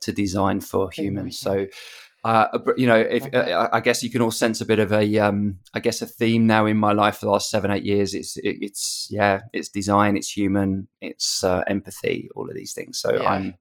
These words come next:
Speaker 1: yeah, I, I, it, I'm privileged. I, I, I'm, I'm super privileged. I'm on a new journey, a new identity, um,
Speaker 2: Yeah.
Speaker 1: new space, new life. And, uh,
Speaker 2: And actually,
Speaker 1: yeah,
Speaker 2: your
Speaker 1: super
Speaker 2: new
Speaker 1: grateful.
Speaker 2: identity isn't a mask.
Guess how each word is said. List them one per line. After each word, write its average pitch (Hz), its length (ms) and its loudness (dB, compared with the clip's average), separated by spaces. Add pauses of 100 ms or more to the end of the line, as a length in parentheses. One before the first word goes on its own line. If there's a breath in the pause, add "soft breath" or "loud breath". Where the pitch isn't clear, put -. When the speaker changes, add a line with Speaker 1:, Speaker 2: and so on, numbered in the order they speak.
Speaker 1:
yeah, 101 260 2 (520 loud breath)
I, - 60 2 (180)
I, - 300 -2
it, 123 300 -2
I'm 117 140 2
privileged. 104 680 2
I, 104 120 2 (240)
I, 104 180 2
I'm, 101 280 -2
I'm 104 260 -2
super 113 480 -4
privileged. 104 480 -2
I'm 104 120 0
on 101 100 2
a 101 60 2
new 110 220 2
journey, 98 600 0
a 104 40 -4
new 101 200 4
identity, 98 840 -4
um, 95 480 -4
Speaker 2:
Yeah. 85 280 -4 (180)
Speaker 1:
new 104 260 4
space, - 600 -4
new 95 180 -6
life. - 400 -8 (180)
And, 95 100 -20 (160)
uh, - 80 -18
Speaker 2:
And 247 100 2
actually, 262 300 0
Speaker 1:
yeah, 220 60 4
Speaker 2:
your 214 60 6
Speaker 1:
super 196 120 0
Speaker 2:
new 214 60 0
Speaker 1:
grateful. 185 280 4
Speaker 2:
identity 175 480 -6
isn't 156 360 -6
a 143 40 -6
mask. 139 580 -4